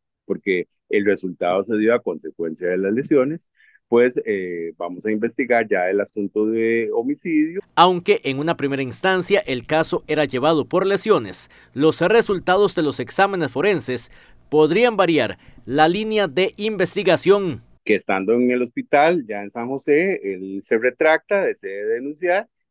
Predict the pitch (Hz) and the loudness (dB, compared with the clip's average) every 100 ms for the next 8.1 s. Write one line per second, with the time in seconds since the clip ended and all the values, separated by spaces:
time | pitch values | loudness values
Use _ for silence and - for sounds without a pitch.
0 | _ 110 101 95 95 127 123 113 107 90 | _ -6 -4 -4 -6 -6 -6 -4 -8 -10
1 | 90 92 107 117 107 104 117 120 101 85 | -10 -4 -2 -2 -4 -6 -2 -2 -2 -8
2 | 80 104 98 104 117 110 107 104 135 120 | -14 -8 -4 -2 -2 -2 -4 -6 -4 -4
3 | 92 92 90 87 98 127 - - 85 82 | -6 -10 -8 -6 0 0 0 -6 -6 -8
4 | - 82 - 143 147 90 - 95 87 87 | -10 -14 0 2 2 -2 -8 -10 -8 -10
5 | - 82 101 143 135 - 92 - - 123 | -10 -6 -2 0 2 2 0 -2 0 2
6 | 123 117 - 92 82 - 104 95 95 139 | 2 0 -6 -20 -20 -8 -6 -6 -2 0
7 | 143 101 87 82 101 113 131 160 135 139 | 0 -2 -6 -10 -6 -6 -4 2 2 2
8 | 170 | -6